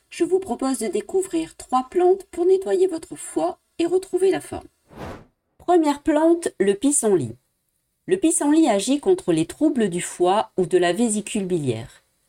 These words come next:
En effet, le pissenlit contient de la taraxine qui lui donne son goût amer. Ce principe actif sert à stimuler la sécrétion de la bile et à améliorer la digestion,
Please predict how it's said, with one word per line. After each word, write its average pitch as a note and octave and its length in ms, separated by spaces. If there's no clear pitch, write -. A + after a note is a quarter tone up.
En D3 160
effet, E3 480
le F3+ 120
pissenlit A3+ 400
contient G3+ 380
de F#3 80
la D3+ 160
taraxine G3+ 800
qui F#3 160
lui E3 160
donne F#3+ 240
son E3+ 260
goût F3 180
amer. C#3 540
Ce - 160
principe F4 440
actif G#3 600
sert F3 280
à D3+ 100
stimuler A#3 640
la D3+ 120
sécrétion F#3+ 540
de E3+ 100
la D3 140
bile F3+ 320
et D#3+ 160
à E3 60
améliorer G#3+ 540
la F#3+ 120
digestion, D#3+ 720